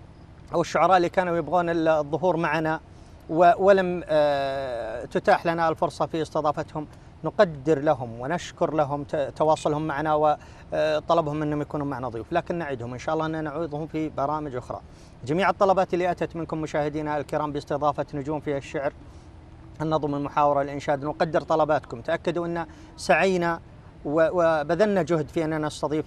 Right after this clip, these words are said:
آه، محبيكم اللي أنتم تتمنونهم ونجومكم، ولكن كان هذا هو المتاح واللي تساعدوا ظروفه للحضور معنا. ختمناها ختام مسك مع، آه، حبيب العازمي. كل الشكر والتقدير لجميع الضيوف وجميع الجمهور اللي كانوا معنا طيلة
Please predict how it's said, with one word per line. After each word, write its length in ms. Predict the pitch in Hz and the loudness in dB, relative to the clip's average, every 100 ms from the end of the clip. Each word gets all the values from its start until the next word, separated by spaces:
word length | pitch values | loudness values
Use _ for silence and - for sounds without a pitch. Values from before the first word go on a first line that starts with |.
| - | 0
آه، 500 | 147 143 139 139 135 | 2 2 0 -2 -4
محبيكم 560 | 143 - 131 156 147 | -6 -8 -4 -4 -4
اللي 120 | 147 | -6
أنتم 160 | 143 139 | -6 -8
تتمنونهم 600 | - 151 151 151 147 147 | -8 -6 -4 -4 -4 -6
ونجومكم، 560 | 143 139 127 123 110 120 | -6 -6 -6 -8 -8 -2
ولكن 420 | 160 160 - 156 - - - - - - - - - | 2 2 0 -6 -8 -20 -20 -20 -20 -20 -20 -20 -2
كان 280 | 208 208 208 | 2 4 2
هذا 260 | 151 190 175 | 4 4 4
هو 160 | 160 | 2
المتاح 480 | 165 156 - 170 156 | 0 0 0 2 2
واللي 140 | 151 147 | 0 -2
تساعدوا 400 | - 151 139 143 | 0 -2 0 -2
ظروفه 280 | 147 135 | -4 -2
للحضور 480 | 143 139 143 139 139 | -4 -4 -4 -2 -4
معنا. 320 | 127 104 107 | -4 -10 -12
ختمناها 520 | 101 - - 185 185 165 | -12 -8 -4 -2 0 -2
ختام 320 | 151 165 156 | -2 -4 -4
مسك 180 | 143 156 | -6 -6
مع، 280 | 151 147 - - - - - | -4 -4 -8 -12 -20 -18 -4
آه، 600 | 147 139 139 143 139 131 | 0 2 2 0 -2 -6
حبيب 520 | 123 139 151 151 131 | -6 -4 -2 -2 -2
العازمي. 480 | 131 131 123 107 104 - | -4 -2 -2 -4 -10 -8
كل 400 | - 190 165 139 - | -2 0 0 -2 -6
الشكر 460 | 147 - 160 - - | -10 -6 -8 -6 -6
والتقدير 480 | 139 151 139 151 139 | -6 -6 -6 -4 -4
لجميع 300 | 135 143 131 | -6 -6 -6
الضيوف 380 | 135 151 151 | -4 -4 -4
وجميع 320 | 131 120 151 135 | -6 -8 -8 -6
الجمهور 320 | 143 143 151 | -6 -6 -4
اللي 100 | 139 | -4
كانوا 240 | - 147 | -6 -6
معنا 220 | 143 139 | -6 -6
طيلة 240 | 139 147 | -6 -6